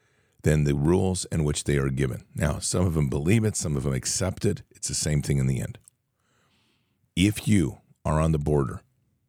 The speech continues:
and you are allowing people across this border, you are complicit in child sex trafficking. You are complicit in a crime against humanity. You are complicit in violation of your oath to the Constitution, which means you are,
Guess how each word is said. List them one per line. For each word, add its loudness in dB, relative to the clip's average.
and 2
you 2
are 2
allowing 0
people -2
across 0
this -2
border, -2
you 0
are 0
complicit -2
in 0
child 0
sex -4
trafficking. -4
You 4
are 0
complicit 0
in 0
a 0
crime 0
against -2
humanity. -2
You 2
are 0
complicit 0
in -2
violation 0
of 2
your -2
oath -2
to -4
the -4
Constitution, -2
which -4
means 0
you 0
are, 0